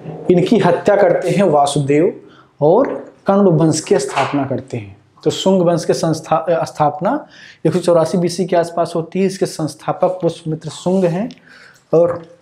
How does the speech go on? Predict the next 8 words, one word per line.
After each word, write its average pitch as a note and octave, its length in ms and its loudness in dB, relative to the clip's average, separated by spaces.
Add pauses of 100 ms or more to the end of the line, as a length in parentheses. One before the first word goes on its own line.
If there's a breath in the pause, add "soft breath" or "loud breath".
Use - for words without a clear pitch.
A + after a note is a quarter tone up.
(120)
इसकी G#3 240 0
जानकारी E3 520 2
के F3 140 0
स्रोत E3+ 460 -4 (140)
पतंजलि D#3+ 440 0
का E3 120 -2
महाभाष्य D#3 600 -2
है, E3+ 220 -6